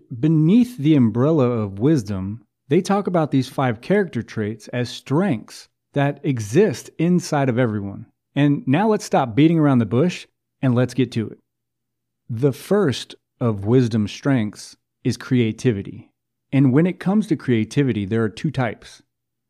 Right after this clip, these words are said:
The first type of creativity is called little c, which means this level of creativity impacts people on a small scale, like in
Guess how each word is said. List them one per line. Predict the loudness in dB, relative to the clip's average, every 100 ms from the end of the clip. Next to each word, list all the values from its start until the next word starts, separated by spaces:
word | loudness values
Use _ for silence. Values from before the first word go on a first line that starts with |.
| _ _ -14
The | -4
first | 0 0 0
type | -2 -2
of | -2
creativity | 0 0 0 0 0 -2 -4
is | -6
called | -6 -4 -6 -10 _ _
little | 0 2 2 -2
c, | -4 -2 -2 -2 -10 -6
which | -6 0
means | 2 4 2 -2 -14 _ _ _ _ _ _
this | -8 -2 -2 2
level | 0 2 0
of |
creativity | 2 0 0 0 0 0 -2
impacts | -2 -2 -2 -6 -6
people | -6 -4 -6
on | -6
a |
small | -8 -6 -2 -2 -4
scale, | -8 -2 0 0 -2 -8
like | -6 -2 0
in | 0 0 -4